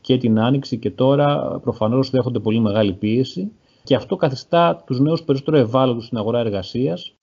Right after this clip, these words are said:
ε, αυτή την περίοδο. Α, αυτό διαφοροποιείται προφανώς από χώρα σε χώρα. Αντίστοιχη εικόνα να πούμε ότι έχουν, ε, μάλλον θα το πω μετά, και οι, και οι γυναίκες.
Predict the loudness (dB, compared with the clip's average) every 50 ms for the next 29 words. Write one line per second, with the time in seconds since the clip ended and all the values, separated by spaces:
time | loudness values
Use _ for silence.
0 | -10 -6 -4 -2 -2 0 -2 -2 -2 -4 -2 0 2 2 4 4 4 4 4 4
1 | 4 2 0 -2 -6 -10 -16 _ _ _ _ _ _ _ _ _ _ -14 -12 -10
2 | -10 -8 -2 0 2 2 4 4 2 2 2 2 0 0 -2 0 0 2 2 2
3 | 2 0 0 -2 -4 -4 -4 -6 -6 -6 -8 -10 -10 -6 -4 -4 -2 -2 -2 -4
4 | -4 -6 -8 -8 -8 -6 -6 -6 0 2 4 4 4 2 0 -2 -2 -2 -4 -2
5 | -4 -2 -2 -2 -2 -2 -2 -4 -4 -4 -2 -2 -4 -2 -2 2 4 4 4 2
6 | 2 0 0 0 2 2 2 4 2 2 2 4 4 4 4 2 0 2 4 4
7 | 4 4 2 0 0 0 -2 -4 -4 -6 -8 -8 -8 -10 -16